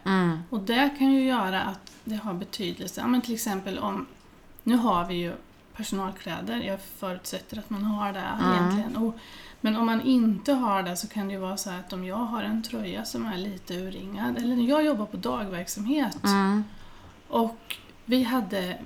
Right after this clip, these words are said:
Speaker 2: privata kläder,
Speaker 1: Mm.
Speaker 2: så vet jag att vi hade någon som hade en frontotemporal demenssjukdom
Speaker 1: Mm.
Speaker 2: där man ble-, han blev väldigt impulsiv.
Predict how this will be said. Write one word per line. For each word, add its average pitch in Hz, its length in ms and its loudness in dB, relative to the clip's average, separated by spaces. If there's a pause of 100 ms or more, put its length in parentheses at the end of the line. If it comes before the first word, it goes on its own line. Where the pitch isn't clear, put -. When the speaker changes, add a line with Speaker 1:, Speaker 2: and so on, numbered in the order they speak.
(120)
Speaker 2:
privata 214 400 -2
kläder, 170 480 -6
Speaker 1:
Mm. 190 380 2 (280)
Speaker 2:
så 226 420 0 (380)
vet 240 340 0
jag 196 100 -2
att - 80 -10
vi 220 40 -2
hade 208 320 -4
någon 190 280 -4
som 175 300 -8
hade 220 380 -4
en 285 560 4 (160)
frontotemporal 254 1000 0
demenssjukdom 226 840 0
Speaker 1:
Mm. 214 140 4
Speaker 2:
där 214 140 2
man 214 260 2
ble-, 185 180 -6
han 254 220 2
blev 190 220 -4
väldigt 240 380 0
impulsiv. 220 760 2